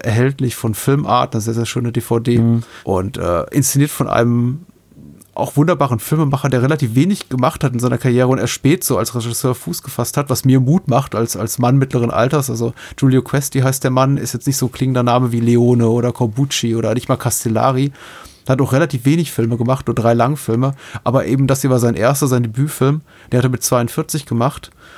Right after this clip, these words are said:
Speaker 1: und eben vorher als Journalist gearbeitet, als, äh, Regieassistent, als, äh, Drehbuchautor und, äh, da eine ganz gute Karriere gehabt und drei Filme gemacht, die sind alle top. Unter anderem hat er im Jahr danach gemacht, die, die Falle heißt er zu Deutsch,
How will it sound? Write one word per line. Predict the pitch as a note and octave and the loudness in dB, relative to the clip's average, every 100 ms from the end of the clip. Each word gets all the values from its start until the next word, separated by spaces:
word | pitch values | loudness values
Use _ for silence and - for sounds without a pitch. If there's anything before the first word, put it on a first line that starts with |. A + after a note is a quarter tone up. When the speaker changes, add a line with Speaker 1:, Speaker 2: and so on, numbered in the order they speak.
| - - | -20 -14
Speaker 1:
und | - A2+ - | -4 -4 -2
eben | A#2+ A#2+ | -2 -4
vorher | - B2+ B2 A#2 A#2+ A2+ - | 0 2 2 4 4 2 2
als | A2+ B2+ | -2 0
Journalist | A#2+ A2 C3+ - | 0 2 0 0
gearbeitet, | - - A2 A2 A2+ A2 - | -2 0 2 0 0 -2 -2
als, | - A2 - - | -2 -2 -2 -4
äh, | D#2+ D#2+ E2+ F#2 D3 - - - | -4 -4 -4 -8 -12 -20 -20 -10
Regieassistent, | A#2+ A2 B2 C3+ A#2+ A#2 - - A2+ A2+ | -2 0 2 2 2 0 -2 0 0 -2
als, | G2 G#2+ - | -4 -4 -6
äh, | - A2 | -6 -2
Drehbuchautor | A2+ C3 C3 E2+ A#2+ - A#2+ A2+ A2 - - - - - | 2 2 0 0 0 0 0 0 -2 -10 -20 -20 -20 -8
und, | A2 A2+ - | -4 -4 -4
äh, | G#2+ | -4
da | A#2 A#2 | -2 0
eine | A#2+ A#2+ | 2 2
ganz | A2 G#2 | 0 -2
gute | A2 A2 | -4 -4
Karriere | A#2 G#2 G2+ A2 | -2 0 0 -2
gehabt | A2 G2+ - | -4 -6 -6
und | A2+ - E2+ - - | -8 -8 -12 -14 -8
drei | - C3 C#3 | -2 0 2
Filme | C#3+ D3+ | 2 0
gemacht, | D#3+ E3 - | 0 -2 -2
die | A#2+ | -4
sind | A#2 | -2
alle | A2+ A#2 | 0 0
top. | - F3 - | 0 -4 -4
Unter | - B2 B2 | -2 2 2
anderem | B2 A#2+ | 2 2
hat | B2 | 2
er | A#2+ A2+ | 0 0
im | A#2 | 0
Jahr | A2+ A#2 | 2 2
danach | B2 A2+ - | 2 0 -2
gemacht, | A#2+ - - | -4 -4 -6
die, | A2+ | -6
die | A#2 | -6
Falle | - A#2 C3 C3+ | -4 0 2 2
heißt | C#3 C3+ | 0 -2
er | |
zu | - B2+ | -4 -2
Deutsch, | C3 C#3 - | 0 0 -4